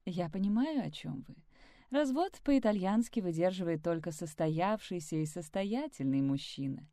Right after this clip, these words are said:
Именно такой вам и нужен. И тогда дети не помеха».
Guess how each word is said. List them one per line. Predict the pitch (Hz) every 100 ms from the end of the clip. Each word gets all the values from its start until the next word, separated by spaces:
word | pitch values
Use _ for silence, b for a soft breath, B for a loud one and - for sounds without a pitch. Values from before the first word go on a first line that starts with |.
| b b b b b 403
Именно | 392 320 285
такой | 254 240 285 269
вам | 233 220
и |
нужен. | 196 175 175 190 196 - _
И | -
тогда | 226 220 220 233
дети | 180 214 220
не | 165
помеха». | 147 139 143 135 139 -